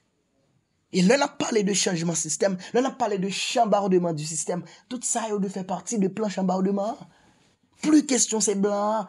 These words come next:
c'est oppresseur, c'est lui-même qui a écrit pour nous les pages de l'histoire. C'est quoi cette histoire? Plus question. Mais ça, son dépassement lié, c'est nous pour gourmet. OK?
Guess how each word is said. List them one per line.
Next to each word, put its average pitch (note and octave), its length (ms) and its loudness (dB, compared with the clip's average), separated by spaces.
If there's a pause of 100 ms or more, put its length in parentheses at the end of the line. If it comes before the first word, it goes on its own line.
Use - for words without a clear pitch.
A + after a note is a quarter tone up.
c'est A#3+ 140 0
oppresseur, G3+ 560 0 (100)
c'est - 120 -2
lui-même G#3+ 200 -2
qui G#3 60 -4
a - 160 -4
écrit A#3+ 440 -4
pour G3 180 -2
nous G#3 160 2
les G#3 100 0
pages G3+ 300 -2
de G3 80 0
l'histoire. G#3 480 0
C'est - 180 -12
quoi - 160 -4
cette F#3+ 220 -6
histoire? - 500 -8 (960)
Plus D#4 160 0
question. C4 480 -2 (2750)
Mais F3+ 100 -2
ça, F3 240 2
son E3 160 -6
dépassement E3 480 -4
lié, D3+ 300 -6 (440)
c'est - 160 -2
nous E3+ 160 2
pour D#3+ 260 -4
gourmet. D3+ 380 -2 (680)
OK? D#3+ 220 -2